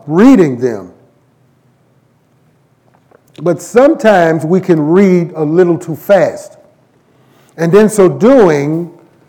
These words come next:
we can miss truth, sometimes more truth than we gain.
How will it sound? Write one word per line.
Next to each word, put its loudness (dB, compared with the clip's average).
we 0
can -2
miss 0
truth, 0
sometimes 0
more -2
truth -6
than -6
we -6
gain. -10